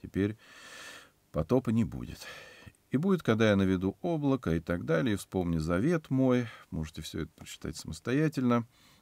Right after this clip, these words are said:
«И будет радуга в облаке, и я увижу её, и вспомню завет вечный между Богом и между всякой душой живою во всякой плоти, которая на земле.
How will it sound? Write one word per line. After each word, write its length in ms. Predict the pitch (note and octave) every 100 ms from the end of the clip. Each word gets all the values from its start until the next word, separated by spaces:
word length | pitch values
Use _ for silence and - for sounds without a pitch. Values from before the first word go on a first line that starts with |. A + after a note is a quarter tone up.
| _
«И 100 | A2+
будет 340 | G#2 F#2+ F2
радуга 380 | - D3+ C#3 B2
в 120 | A2
облаке, 480 | A2+ G#2+ G2 F#2 F2+
и 160 | - F2
я 140 | E2+
увижу 480 | D#2+ E2 D#3 A#2+ A#2+
её, 320 | A2 G#2 G2+
и 180 | - D#2+
вспомню 520 | - - C3+ C3 G2+
завет 400 | D#2+ F2+ E2+ D#2
вечный 500 | C#2+ G#2+ C3 - E2+
между 320 | E2 D#2+ D2+
Богом 420 | D2 F#2+ G2 E2+ -
и 80 | E2
между 340 | E2 D2 C#2+
всякой 380 | - E2+ D#2+ -
душой 380 | D2+ D#2+ D#2 C#2
живою 580 | C2+ C2+ A2 C3 A2+ - - - _
во 160 | C#2+ C#2
всякой 420 | - A#2+ - C2+
плоти, 540 | - F#2+ B2 - G2 - _
которая 600 | - - F#2+ E2 F#2 F2 - D2
на 160 | D#2
земле. 460 | D2+ D#2+ B1+ B1